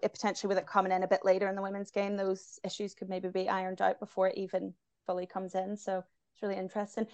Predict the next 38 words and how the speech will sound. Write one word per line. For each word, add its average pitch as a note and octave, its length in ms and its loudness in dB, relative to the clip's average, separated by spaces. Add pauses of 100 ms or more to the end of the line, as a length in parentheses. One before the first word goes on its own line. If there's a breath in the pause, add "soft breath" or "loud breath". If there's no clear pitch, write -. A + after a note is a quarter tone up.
(240 loud breath)
And B3 100 12
then A#3+ 80 12
I B3 80 12
just C#4+ 220 4
wanted D#4 160 8
to - 60 -12
speak A#3 200 10
as F3+ 80 -6
well, G#3 160 12
especially G#3+ 360 6
about G3 180 8
Arsenal, F#3+ 460 8
because A#3+ 200 0
obviously A3 280 4
with G#3+ 200 2
three A#3+ 220 6
losses G3+ 720 6
in G#3+ 100 4
the G#3 60 6
W G3+ 260 6
S F#3+ 220 6
L F#3 120 8
this F#3+ 200 2
season G3 480 2
and F#3+ 160 -4
Chelsea F#3+ 580 6 (180)
uber G3+ 300 4
focused, F#3 600 2
obviously, F#3+ 380 0
as, F#3 200 -8
as F#3+ 160 -2
you F#3 80 -4
were F#3 60 0
saying F#3+ 240 2
earlier F#3+ 260 4
as F#3+ 140 0
well, G3 260 8 (240 soft breath)
Charlotte, G3 400 10